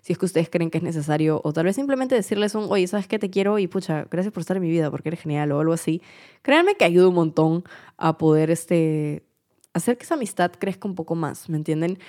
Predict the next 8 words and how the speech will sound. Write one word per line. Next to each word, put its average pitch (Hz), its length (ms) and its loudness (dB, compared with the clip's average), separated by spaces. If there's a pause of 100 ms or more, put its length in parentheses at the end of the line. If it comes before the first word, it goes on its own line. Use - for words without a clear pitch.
(280)
Porque 202 520 2 (160)
obviamente 247 340 6
a 247 60 -2
todos 233 220 2
nos 180 140 0
gusta 175 400 2
como 170 260 -4
que 143 300 -4